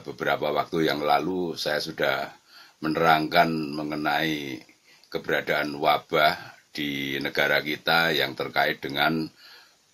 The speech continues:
Jongko Sabdo Palon. Dikatakan bahwa Eyang Sabdo Palon itu akan hadir di Nusantara dengan tanda-tanda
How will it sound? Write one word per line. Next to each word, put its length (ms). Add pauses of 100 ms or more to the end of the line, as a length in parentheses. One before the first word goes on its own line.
(220)
Jongko 480
Sabdo 400
Palon. 480 (960)
Dikatakan 800
bahwa 720 (880)
Eyang 400
Sabdo 400
Palon 560
itu 400
akan 400
hadir 320
di 160
Nusantara 880 (960)
dengan 240
tanda-tanda 880